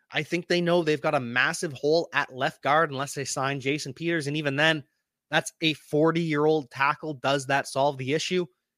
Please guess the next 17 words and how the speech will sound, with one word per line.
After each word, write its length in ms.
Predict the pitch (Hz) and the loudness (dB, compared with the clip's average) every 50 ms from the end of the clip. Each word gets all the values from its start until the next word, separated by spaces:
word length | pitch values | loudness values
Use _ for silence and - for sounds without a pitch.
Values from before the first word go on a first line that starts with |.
| _ _ _ _ _ _ | _ _ _ _ _ _
So 160 | - 147 139 | -6 -4 -4
instead, 500 | 131 123 - - - 196 196 190 175 165 _ _ _ _ _ _ _ _ _ | -4 -6 -10 4 6 6 6 6 2 -4 _ _ _ _ _ _ _ _ _
they 220 | 123 123 160 165 | -4 0 0 0
draft 420 | 160 131 151 147 143 151 151 - - - | 0 0 -2 0 0 0 -2 -4 -10 -10
O'Cyrus 840 | 147 123 - - - - - 127 139 151 156 156 165 151 - - - _ _ | -8 -8 -6 -6 -6 -4 0 2 2 2 2 0 -2 -4 -4 -10 -12 _ _
Torrence, 540 | - - - 175 185 190 185 185 190 - - _ _ _ _ _ _ _ | -20 -6 0 2 4 4 4 2 2 -4 -12 _ _ _ _ _ _ _
best 460 | 120 - 175 165 175 175 - - - _ 131 _ | -2 2 2 4 4 2 -4 -10 -14 _ -10 _
guard 420 | 147 135 135 147 143 147 147 135 - | -2 2 2 2 2 2 0 -4 -4
in 260 | - 139 139 139 135 | -4 -4 -4 -4 -6
this 260 | 120 123 123 - - - | -8 -8 -8 -10 -14 -18
draft. 440 | - - 113 113 117 117 113 - _ _ _ _ _ _ _ _ _ _ | -14 -10 -4 -2 -2 -2 -4 -6 _ _ _ _ _ _ _ _ _ _
Torrence 460 | - - 147 143 139 139 139 131 - | -4 -2 -2 0 0 -2 -4 -8 -12
gonna 240 | - 120 127 123 120 | -14 -12 -10 -10 -10
be 100 | 113 120 | -8 -8
an 60 | 117 | -8
absolute 420 | 110 113 120 - - 120 117 117 110 | -6 -6 -8 -8 -10 -10 -10 -10 -10
mauler 680 | 117 120 117 120 123 131 135 135 131 117 107 101 101 | -12 -12 -6 -2 2 2 4 4 2 0 -2 -8 -12